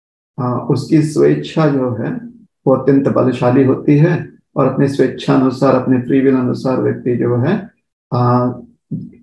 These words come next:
जिस गंतव्य को प्राप्त करना चाहता है उसके लिए प्रयास कर सकता है। तो स्वर्ग लोक में भी ऐसा प्रयास व्यक्ति निश्चित रूप से कर सकता है और अन्य लोकों में भी कर सकता है।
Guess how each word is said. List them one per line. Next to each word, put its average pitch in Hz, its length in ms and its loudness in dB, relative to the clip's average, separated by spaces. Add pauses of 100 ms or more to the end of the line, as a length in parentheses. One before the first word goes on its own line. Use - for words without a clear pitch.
(140)
जिस 147 280 4
गंतव्य 156 440 4
को 151 160 2
प्राप्त 139 320 0
करना 135 460 0
चाहता 123 320 -2
है 139 60 2
उसके 139 260 -2
लिए 139 120 0
प्रयास - 380 -8
कर - 140 -16
सकता - 380 -16
है। 110 80 -10
तो - 80 -10
स्वर्ग 147 280 -2
लोक 127 280 0
में 120 300 -2
भी - 140 6
ऐसा 120 200 0
प्रयास 113 440 -6
व्यक्ति 117 240 -10
निश्चित - 400 -4
रूप 123 100 -6
से - 140 -6
कर 120 180 -8
सकता - 380 -10
है 220 120 -4
और 170 240 2
अन्य 185 140 6
लोकों 135 320 2
में 117 80 -2
भी 113 80 0
कर - 180 -8
सकता - 540 -16
है। - 180 -10